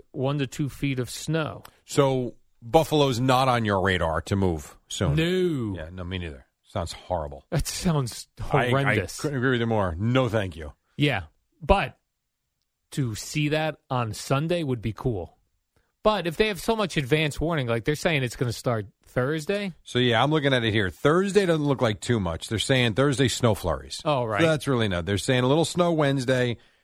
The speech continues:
Speaker 2: Then you get some snow flurries on Thursday. Then Friday, they're saying three inches of snow.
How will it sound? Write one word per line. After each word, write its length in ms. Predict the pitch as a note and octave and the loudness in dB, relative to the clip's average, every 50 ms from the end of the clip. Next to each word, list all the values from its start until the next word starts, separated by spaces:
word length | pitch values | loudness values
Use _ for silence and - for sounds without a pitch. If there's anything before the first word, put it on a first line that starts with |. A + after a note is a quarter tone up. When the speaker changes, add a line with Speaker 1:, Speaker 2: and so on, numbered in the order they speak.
| _ | _
Speaker 2:
Then 160 | _ A#2+ B2+ C3 | _ 0 0 2
you 80 | C3 | 2
get 180 | B2 B2 A2+ - | 2 0 0 -2
some 260 | - A#2+ A2+ G#2+ G2+ | -2 -2 -2 -2 -2
snow 300 | - - - D#3+ D#3+ D#3 | -4 0 2 4 4 4
flurries 400 | - - D3+ D3+ D3 D3 C#3 A2 | 4 4 2 4 4 2 0 0
on 140 | B2+ A#2+ G#2+ | -2 -2 0
Thursday. 420 | - B2+ A#2+ A#2+ A2 F#2 A2+ A2+ | 0 0 0 0 0 0 0 0
Then 180 | G2 G#2+ G#2 G2 | 0 0 -2 -4
Friday, 600 | - - - - C3+ C3 C#3+ D#3 D#3 C#3+ C3+ A#2+ | -6 -8 -6 0 2 2 4 4 2 2 0 0
they're 140 | G#2+ G2+ F#2+ | -2 -4 -4
saying 380 | - - A#2+ A2+ A2 G#2 F#2+ | -4 -2 -2 0 0 -2 -2
three 300 | - - B2 C#3 C3 A#2 | -4 -2 -2 0 0 0
inches 320 | A2 F#2+ - - G2+ E2+ F2+ | 0 -2 -4 -4 -6 -6 -6
of 80 | F2 | -6
snow. 460 | - - - G2 E2+ E2 E2+ F2+ G2 | -8 -4 -2 -2 0 0 -2 -4 -6